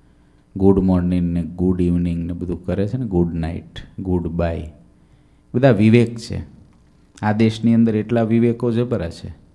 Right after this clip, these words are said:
સામાન્ય વિવેકો. આ કાંઈ ના હોય તો હસીને ગુડ મોર્નિંગ તો કહે છે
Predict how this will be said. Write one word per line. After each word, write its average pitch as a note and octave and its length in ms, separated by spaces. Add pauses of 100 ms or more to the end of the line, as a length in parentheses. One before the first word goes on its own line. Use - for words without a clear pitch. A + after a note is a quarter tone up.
(100)
સામાન્ય A#2 520
વિવેકો. D#2+ 440
આ E2 100 (560)
કાંઈ A2+ 260
ના B2+ 120
હોય B2+ 160
તો B2 180
હસીને A2 400
ગુડ G#2+ 240
મોર્નિંગ B2 460
તો A#2+ 120
કહે A#2 280
છે - 180